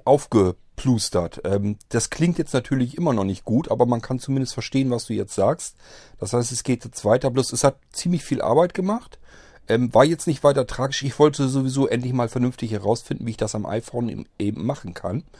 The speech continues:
Das heißt, ich hab gestern mal eben einfach so, na, über eine Stunde sicherlich dabei gesessen, um die richtige App zu finden, mit der ich das machen kann und dann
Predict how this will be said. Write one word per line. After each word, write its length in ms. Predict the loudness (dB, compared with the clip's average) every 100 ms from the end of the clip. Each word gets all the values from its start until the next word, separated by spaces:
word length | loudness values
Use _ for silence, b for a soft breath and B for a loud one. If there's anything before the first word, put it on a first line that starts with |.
| B B B -8
Das 140 | 0
heißt, 180 | 0 0
ich 100 | -2
hab 140 | 0
gestern 340 | 2 2 2 2
mal 200 | 2 0
eben 200 | -2 -2
einfach 320 | -2 -2 -4
so, 360 | -2 2 4 2
na, 320 | 0 -2 -2 -6 -4
über 180 | 0 2
eine 140 | 0
Stunde 300 | 0 0 0
sicherlich 340 | -2 -4 -4
dabei 320 | -4 -2 0 0
gesessen, 500 | 0 -4 -4 -6 -8 B B B
um 320 | -2 0 -2 -8
die 400 | -18 -16 -12 -6
richtige 540 | -4 -4 -4 0 0 0
App 180 | -2 -2
zu 140 | -8
finden, 260 | -2 -2 -2
mit 140 | -2
der 80 | -2
ich 100 | -2
das 160 | -4 -4
machen 240 | -6 -6
kann 220 | -8 -8
und 120 | -4
dann 200 | -2 -2